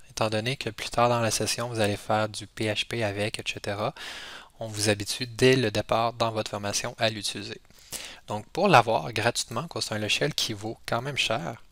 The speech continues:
allez sur WebStorm dans la barre de Google et tapez étudiant.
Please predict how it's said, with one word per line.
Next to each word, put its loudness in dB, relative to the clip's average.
allez 4
sur 0
WebStorm -2
dans -2
la 0
barre -2
de -4
Google -6
et -2
tapez -2
étudiant. -4